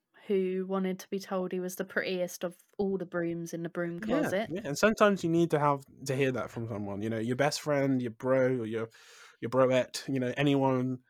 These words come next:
Speaker 2: out there needs to
Speaker 1: Mm-hmm.
Speaker 2: sometimes just look you in the eyes, face to face, sit down and just tell you you are the prettiest looking,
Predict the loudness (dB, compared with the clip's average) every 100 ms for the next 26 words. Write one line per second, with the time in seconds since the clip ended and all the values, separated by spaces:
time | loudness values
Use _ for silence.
0 | _ -8 -8 -4 -2 0 -2 -4 -16 -20
1 | -20 -20 -2 2 4 2 2 4 4 4
2 | 2 0 -4 0 4 4 6 6 6 6
3 | 6 6 4 0 0 0 0 -4 -2 2
4 | 2 2 -2 -2 -2 0 2 2 0 -2
5 | -2 -2 0 0 0 -2 -4 -6 -4 -4
6 | -6 -6 -6 -4 -2 -2 -4 -8 -14